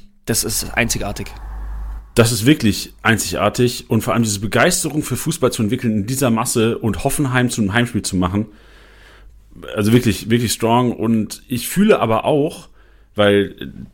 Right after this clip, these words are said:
Speaker 2: die gibt's ja auch, es gibt ja auch Hoffenheim-Fans. Und wie, ich hab, ich hab mich jetzt gerade in die Lage versetzt, was wäre, wenn ich jetzt ein Hoffenheim-Fan wäre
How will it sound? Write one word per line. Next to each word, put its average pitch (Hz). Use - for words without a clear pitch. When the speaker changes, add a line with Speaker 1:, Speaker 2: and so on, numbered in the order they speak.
Speaker 2:
die 127
gibt's -
ja 110
auch, 123
es -
gibt 151
ja 123
auch 104
Hoffenheim-Fans. 82
Und 107
wie, 196
ich 143
hab, -
ich 143
hab 170
mich 160
jetzt -
gerade 147
in 131
die 123
Lage 135
versetzt, 127
was 127
wäre, 151
wenn 123
ich 156
jetzt -
ein 104
Hoffenheim-Fan 104
wäre 110